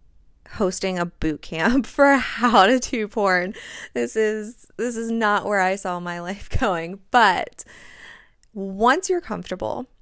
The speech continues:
once you're able to make content, once you're able to post it and feel good about it, and obviously make money off of it,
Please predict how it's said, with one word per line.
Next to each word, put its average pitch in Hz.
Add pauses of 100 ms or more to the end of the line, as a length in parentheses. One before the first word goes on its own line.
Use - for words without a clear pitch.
(220)
once 190
you're 254
able 202
to 208
make 180
content, 170
once 185
you're 226 (140)
able 175 (600)
to 208
post 214
it 190 (440)
and 180
feel -
good 180
about 165
it, - (880)
and 185
obviously 160
make 160
money 156
off 160
of 170
it, -